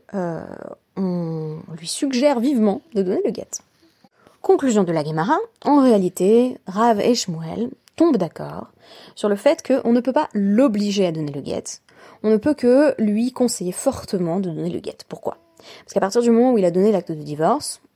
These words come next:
bah, il peut de nouveau vraiment plus épouser les membres de sa famille à elle.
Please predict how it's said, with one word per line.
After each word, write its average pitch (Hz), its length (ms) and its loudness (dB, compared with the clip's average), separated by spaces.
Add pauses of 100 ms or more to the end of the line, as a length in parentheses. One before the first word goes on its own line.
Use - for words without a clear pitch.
bah, 185 140 -6
il 196 80 -2
peut 208 120 -4
de 175 100 -4
nouveau 180 360 2 (680)
vraiment 247 420 2
plus 247 320 -4
épouser 175 580 -6
les 170 100 -6
membres 196 320 -4 (100)
de 170 100 -10
sa 165 160 -6
famille 190 500 -2
à 165 160 -6
elle. 208 200 -4